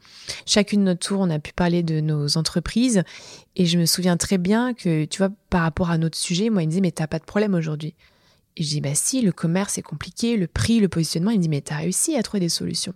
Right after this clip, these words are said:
T'as à chaque fois détourné. Et c'est vrai que je me dis toujours, « On a un problème, on a un problème. » Mais il faut trouver en effet, ok, le réutilisable. Comment faire en sorte que les gens nous pensent réutilisable ? On va faire un pochon.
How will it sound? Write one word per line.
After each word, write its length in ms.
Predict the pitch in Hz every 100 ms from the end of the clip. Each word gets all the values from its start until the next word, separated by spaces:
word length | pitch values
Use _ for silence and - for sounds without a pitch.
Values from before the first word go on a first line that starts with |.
| -
T'as 100 | 165
à 60 | 170
chaque 220 | 208 190
fois 280 | - 226 254
détourné. 640 | 196 196 - 190 196 262 - _ - - - - - -
Et 40 |
c'est 140 | 180 226
vrai 60 |
que 280 | 254 214 180 - -
je 80 | 170
me 60 | 175
dis 80 |
toujours, « 200 | - 202 170
On 40 |
a 60 | 151
un 80 | 147
problème, 320 | 170 185 175
on 60 |
a 40 | 160
un 60 |
problème. » 240 | 147 208 233
Mais 80 | 180
il 40 |
faut 120 | -
trouver 340 | 175 - 202 226
en 120 | 196
effet, 420 | 175 - 226 254 - _ _ - - -
ok, 180 | 208
le 280 | 233 208 190
réutilisable. 640 | 190 202 - 202 196 170
Comment 260 | - 202 202
faire 200 | 214 196
en 80 | 175
sorte 220 | 208 233
que 80 | 180
les 120 | 156
gens 200 | 170 208
nous 140 | 190 170 -
pensent 240 | 214 214
réutilisable ? 480 | - 170 - 165 151
On 40 | 151
va 80 | 151
faire 200 | - 202
un 80 |
pochon. 380 | 180 233 - 190